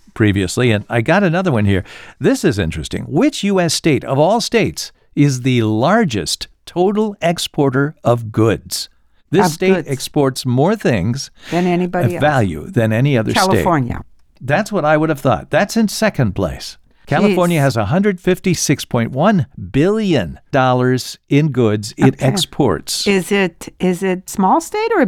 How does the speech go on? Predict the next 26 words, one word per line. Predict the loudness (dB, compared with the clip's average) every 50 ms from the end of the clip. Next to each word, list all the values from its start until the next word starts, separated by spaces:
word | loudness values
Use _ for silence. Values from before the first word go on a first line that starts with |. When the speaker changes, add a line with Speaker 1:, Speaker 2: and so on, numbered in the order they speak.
| 0 -2 -2
Speaker 2:
big | -4 -4 -6
state? | -12 -10 -8 -8 -8 -4 -4
Speaker 1:
It's | -4 -4 0 -2
a | 0
big | 0 0 -2 -2 -4
state. | -4 -2 -2 -4 -4 -8 -16 -20 -20 -20 -10 -4 -2
Speaker 2:
Like | -2 -2 -2
Texas? | -6 -8 -8 -8 -6 -2 -2 -2 -2 -2 0
Speaker 1:
It | 0 0 2 2
is | 2 0 0 0
Texas. | 0 0 0 2 0 0 0 0 0 0 -2
Speaker 2:
Okay. | -2 -2 -4 -6 -10 -14 -6 -2 -2
<laughs> | -2 -2 -2 -4 0
Speaker 1:
Texas | 2 2 2 0 0 -2 -2 -2 -2 0
is | 2 2 2 2
the | 0 -2 -2
top | -2 -2 0 2 2 0 0 0
exporter | -2 -2 -2 -2 -6 -4 0 0 0 2 2 2
of | 0 0 0
goods | 0 0 2 2 0 -2 -8 -4
in | -2 0 0 2
the | 2 0
U | 0 0 0
S | 0 -2 -2
by | -2 0 0 0
far. | -2 0 0 2 2 2 0